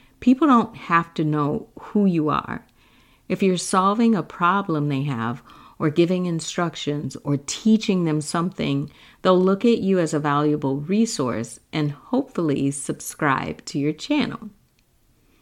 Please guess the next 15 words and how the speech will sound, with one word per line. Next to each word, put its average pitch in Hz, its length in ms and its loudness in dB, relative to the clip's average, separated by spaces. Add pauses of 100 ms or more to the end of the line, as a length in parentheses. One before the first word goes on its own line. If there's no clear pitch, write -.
(460)
The 202 80 4
more 220 180 6
you 370 140 4
can 196 160 2
help 185 280 0
people 151 460 -4
solve 156 320 2
their 175 100 2
problems 151 520 0
and 143 100 0
get 139 240 -2
found 147 340 0
for 147 140 -2
doing 190 380 2
so, 135 420 -4